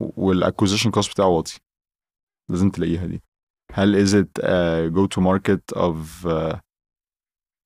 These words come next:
فاهم، product led growth؟ هتخلي البرودكت هو اللي يبيع نفسه ويبقى referrals بس و word of mouth والكلام ده كله، ولا هتخش بقى سيلز وتخش انتربرايز؟ طبعًا، فاهم، احنا ال-، ما عنديش سكيلز سيلز قوي، يعني انا مش سيلزمان، بس اللي هو هتضطر تتعلم وتضطر تتصرف.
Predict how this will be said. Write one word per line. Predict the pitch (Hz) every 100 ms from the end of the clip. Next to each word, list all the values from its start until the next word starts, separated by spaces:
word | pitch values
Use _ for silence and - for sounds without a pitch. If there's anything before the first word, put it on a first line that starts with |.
| _ _ -
فاهم، | 95
product | 92 104 104 -
led | 104 90
growth؟ | 101 131 - 92
هتخلي | - 98
البرودكت | 95 98 95 90
هو | 95
اللي | 98 87
يبيع | 82 95
نفسه | 92 98 -
ويبقى | 107 85 80 82
referrals | 82 98 98 92 82
بس | 92 - 95
و | 87 92
word |
of | 90
mouth | 87 90 98
والكلام | 85 87 87
ده | 90
كله، | 110 143
ولا | 175 101
هتخش | 87 101 - 110
بقى | 98 87 92
سيلز | - 92 87 -
وتخش | 80 - 87 -
انتربرايز؟ | 82 - - 78 80 - _ _ _ _ _ _ _ _ _ _ _ _ _ _ _ -
طبعًا، | 87 87
فاهم، | 85 95 85
احنا | 95 92
ال-، | 85 - - - -
ما | 90
عنديش | 104 117 -
سكيلز | 117 101
سيلز | - 104 101 95
قوي، | 95
يعني | 90 80
انا |
مش | 80 -
سيلزمان، | 101 98 87 78 76
بس | - -
اللي | 87
هو | 95
هتضطر | 101 - 101
تتعلم | 101 - 90 101
وتضطر | 90 - 92
تتصرف. | - - 87 - -